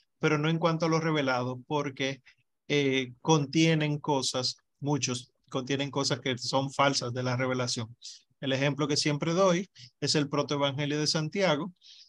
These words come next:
que dice que el Señor Jesús estaba a la orilla del mar y con el barro en sus manos hizo un pajarito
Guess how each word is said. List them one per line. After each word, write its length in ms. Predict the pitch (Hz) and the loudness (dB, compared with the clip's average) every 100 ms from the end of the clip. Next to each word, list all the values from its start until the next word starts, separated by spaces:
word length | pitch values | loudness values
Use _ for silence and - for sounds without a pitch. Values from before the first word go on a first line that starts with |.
| _ | _
que 160 | 160 139 | 2 4
dice 300 | 147 - 151 | 4 2 2
que 80 | |
el 100 | 147 | -2
Señor 360 | 127 143 139 139 | 0 -2 -2 -2
Jesús 540 | 151 - 147 143 - - | -2 -2 -2 -2 -6 -6
estaba 600 | 135 131 139 139 143 139 | -6 0 2 4 4 4
a 60 | |
la 100 | 135 135 | 4 2
orilla 340 | 135 139 143 | 0 0 0
del 160 | 147 151 | 0 0
mar 340 | 185 170 180 - _ _ - | 0 -2 -4 -12 _ _ -2
y 400 | 147 143 139 139 | 0 2 0 -4
con 240 | - 139 | -2 0
el 120 | 139 131 | 0 4
barro 320 | 160 160 160 | 6 6 0
en 60 | |
sus 260 | 156 165 - | -2 -4 -2
manos 380 | 190 175 175 175 | 0 0 -2 -4
hizo 200 | 151 160 | -4 -4
un 80 | 147 | -2
pajarito 640 | 160 151 170 185 180 196 | 0 2 2 0 -2 -4